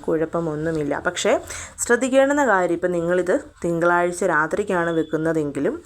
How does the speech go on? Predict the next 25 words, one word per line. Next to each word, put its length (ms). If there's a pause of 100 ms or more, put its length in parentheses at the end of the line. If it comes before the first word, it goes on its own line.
(460)
ട്വൻറ്റി 400 (100)
ഫോർ 200 (100)
അവേഴ്സ്, 340
ഇരുപത്തിനാല് 680 (120)
മണിക്കൂർ 600
അത് 100
ആ 60 (100)
നോർത്ത് 480
സൈഡിൽ 340 (120)
വടക്ക് 420
ഭാഗത്ത് 420 (180)
ഇരിക്കണം 440 (100)
എന്നുള്ളത് 380 (140)
വളരെ 300 (100)
വളരെ 260 (480)
അത്യാവശ്യമായിട്ടുള്ള 1000 (100)
കാര്യമാണ്. 500 (580)
ഇനി 120 (100)
നിങ്ങളുടെ 400
വീട്ടിലെ 380
വടക്ക് 340
ഭാഗത്ത് 380
നിങ്ങൾക്ക് 320
ഈ 60
ഒരു 80